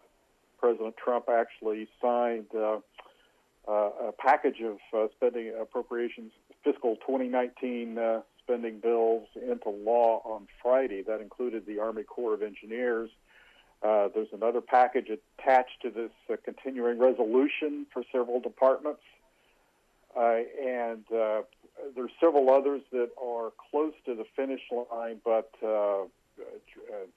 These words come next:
good chance they won't be done this week.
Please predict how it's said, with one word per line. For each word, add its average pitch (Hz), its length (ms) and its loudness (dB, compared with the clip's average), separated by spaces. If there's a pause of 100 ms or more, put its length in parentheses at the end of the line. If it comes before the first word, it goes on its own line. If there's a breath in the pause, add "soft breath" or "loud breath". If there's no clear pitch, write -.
good 110 220 -8
chance 107 280 -4
they 98 100 -4
won't 104 280 -4
be 101 140 -12 (120)
done 101 440 -4 (600)
this 98 120 -8 (100)
week. 92 320 -10